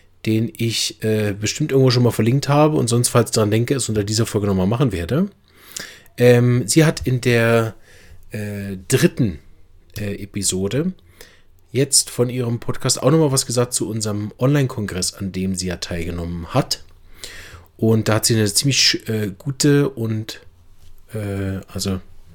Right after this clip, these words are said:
absolut richtigen Blick auf die Sache, finde ich persönlich. Ähm, ja, und empfehle euch das auch aus dem Grund, da mal reinzuhören. Ich werde mich zu anderer Stelle vielleicht zu diesem Online-Kongress nochmal auslassen. <laughs>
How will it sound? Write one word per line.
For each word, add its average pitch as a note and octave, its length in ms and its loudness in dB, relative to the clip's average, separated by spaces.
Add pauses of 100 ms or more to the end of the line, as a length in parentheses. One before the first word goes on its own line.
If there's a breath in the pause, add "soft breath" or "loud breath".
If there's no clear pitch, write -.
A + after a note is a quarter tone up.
(540 soft breath)
absolut G#2+ 340 2
richtigen B2+ 400 2
Blick B2 260 0
auf A2+ 120 -2
die - 100 -8
Sache, F#2 320 -2
finde G#2 240 -4
ich A#2+ 140 -6
persönlich. A2+ 560 2 (1040 loud breath)
Ähm, A#2 720 2 (360 soft breath)
ja, F2 120 -2
und F#2+ 200 -6
empfehle G2+ 460 -2
euch G#2+ 160 0
das G#2 180 0
auch A2 240 2
aus G#2+ 180 2
dem D3 200 2
Grund, D#3 320 -2
da C3 60 0
mal B2 100 0
reinzuhören. C3 800 2 (420 loud breath)
Ich - 160 -2
werde D#3+ 220 4
mich - 160 2
zu C#3 100 0
anderer D3 300 0
Stelle D3 260 0
vielleicht C3+ 280 -2
zu C#3+ 80 -2
diesem C3 200 0
Online-Kongress B2 680 -2
nochmal A2+ 200 -2
auslassen. E3 680 -4 (920 soft breath)
<laughs> C3 80 8